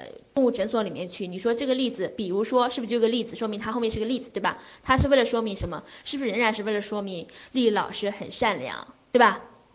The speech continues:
我不知道大家明白了没有啊？应该明白了啊。然后这种时候呢，如果他是举了一个某一个具体的信息的话，这个时候呢，他的解题思路就是这样子的，就是你要定位这个例子的论证对象，就是说它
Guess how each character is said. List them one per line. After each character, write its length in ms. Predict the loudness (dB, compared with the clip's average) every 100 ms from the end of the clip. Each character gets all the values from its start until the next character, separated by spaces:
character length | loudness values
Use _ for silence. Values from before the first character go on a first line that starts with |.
| _ 0
我 60 |
不 0 |
知 60 | 4
道 80 | 8
大 80 |
家 80 | 8
明 120 | 6
白 120 | 2 2
了 60 |
没 60 | 2
有 100 | 2
啊？ 180 | 0 -2
应 100 | -4
该 140 | 0 0
明 160 | 0
白 140 | 0 -2
了 80 | -2
啊。 260 | -4 -6 _ _ _
然 100 | 2
后 40 | 4
这 80 | 4
种 200 | 4 4
时 160 | 0
候 160 | 2 4
呢， 260 | 4 2 0 -4
如 120 | 6
果 80 | 8
他 140 | 8
是 220 | 4 2 0
举 320 | -8 0 2
了 100 | 4
一 100 | 4
个 120 | 4
某 220 | 4 2
一 40 | 0
个 120 | -2
具 140 | -2
体 100 | -2
的 100 | -2
信 240 | -2 -2 -2
息 240 | -2 0
的 100 | 2
话， 240 | 4 2
这 140 | 2 0
个 80 | 0
时 140 | 0
候 100 | 0
呢， 220 | 0 -2 -4
他 80 | -2
的 80 | -2
解 160 | -2
题 160 | -6 -8
思 160 | -6 0
路 140 | 0
就 100 | 0
是 80 | -2
这 100 | 0
样 220 | 2 0
子 140 | -6
的， 200 | -6 -6 -6 -16
就 140 | -10
是 160 | -4 -4 -6 -18
你 100 | -8
要 160 | 0 0
定 300 | 2 2 4
位 160 | 2 2
这 120 | 0
个 60 |
例 140 | 0 -2
子 120 | -4
的 100 | -4
论 160 | -2 0
证 100 | 0
对 140 | 0
象， 240 | 0 -2 -2 -16 -4
就 180 | 4 6
是 60 |
说 320 | 6 4 4 0 -20 -10
它 420 | 4 6 6 4